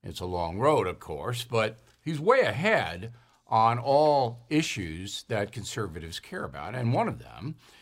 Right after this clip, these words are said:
is the indoctrination from the left of the public school system. So there are three laws here that the governor, uh, is going to or already has signed, all right, happening this week. The first one is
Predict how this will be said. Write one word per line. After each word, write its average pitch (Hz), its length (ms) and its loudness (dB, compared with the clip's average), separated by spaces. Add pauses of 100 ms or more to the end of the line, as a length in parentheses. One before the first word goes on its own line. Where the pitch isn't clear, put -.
(140)
is 113 120 -4
the 123 80 4
indoctrination 117 760 4
from 110 180 -4
the 113 80 -2
left 87 420 -8 (360)
of 101 380 2
the 107 200 -2
public 101 340 -4
school 78 280 -8
system. - 440 0 (460)
So 180 320 8
there 151 180 6
are 156 120 6
three 233 320 -2
laws 226 520 6
here 78 400 -10 (400)
that 120 280 4
the 131 80 0
governor, 147 680 6
uh, 123 720 6
is 113 240 -2
going 139 680 0
to 135 200 0
or 127 300 4
already 120 380 4
has 120 380 -2
signed, 151 460 0 (560)
all - 80 -10
right, 110 240 -2 (100)
happening 110 400 -2
this 113 220 0
week. 107 160 -4
The - 60 -12
first - 240 -6
one 214 120 0
is 156 180 0